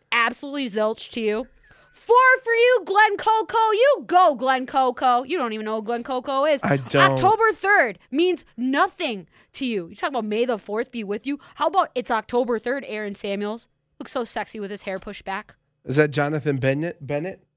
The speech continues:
Speaker 2: My guy Jonathan
Speaker 1: Don't
Speaker 2: Bennett,
Speaker 1: even
Speaker 2: the
Speaker 1: open
Speaker 2: actor?
Speaker 1: up the I M D B. You haven't earned it.
Speaker 2: <laughs> Rachel
Speaker 1: You haven't earned it.
Speaker 2: McAdams.
Speaker 1: This is my bit now. I've taken this over. You don't even go here, Adrian. You don't even know that there's about a thirty percent chance that it's already raining outside.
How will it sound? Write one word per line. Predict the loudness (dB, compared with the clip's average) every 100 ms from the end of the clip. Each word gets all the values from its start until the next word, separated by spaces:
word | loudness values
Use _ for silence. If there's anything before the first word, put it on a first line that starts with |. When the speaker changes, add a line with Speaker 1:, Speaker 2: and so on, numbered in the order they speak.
| _ _ _
Speaker 2:
My | -6
guy | -4 -4
Jonathan | -6 -6 -4 -4 -2
Speaker 1:
Don't | 2 2
Speaker 2:
Bennett, | 2
Speaker 1:
even | 4
Speaker 2:
the | 4
Speaker 1:
open | 2 2
Speaker 2:
actor? | -2
Speaker 1:
up | -2
the | -2
I | -2 -2
M | -4
D | -6 -8
B. | -6 -2
You | 0 2
haven't | 2 0
earned | -4 -4 -4
it. | -8 -12 -20
Speaker 2:
<laughs> | _
Rachel | -4 -4 -2 2
Speaker 1:
You | 4
haven't | 4 0
earned | 0 0
it. | 0
Speaker 2:
McAdams. |
Speaker 1:
This | 0 2
is | 2
my | 4 4
bit | 4 -2 -2
now. | -4
I've | -4 -4
taken | -6 -6 -6
this | -6 -4
over. | -6 -4
You | 4 4
don't | 4 0 -2
even | 6
go | 6 6
here, | 2 -2 0
Adrian. | -2 -2 -2 -2 -4 -8 -18 _ -20 _ _ -20 _ -2
You | 0
don't |
even | 0 0 -2 0
know | 2 4 2 0 -8 _ _ _ _ _
that | -2
there's | -2 2
about | 2
a | 2
thirty | -2 -2 -2
percent | -4 -4 -6 -4
chance | -4 -4 -2
that | -4
it's | -2
already | 0 2 0
raining | 0 -2 -2 -4
outside. | -6 -8 -10 -10 -14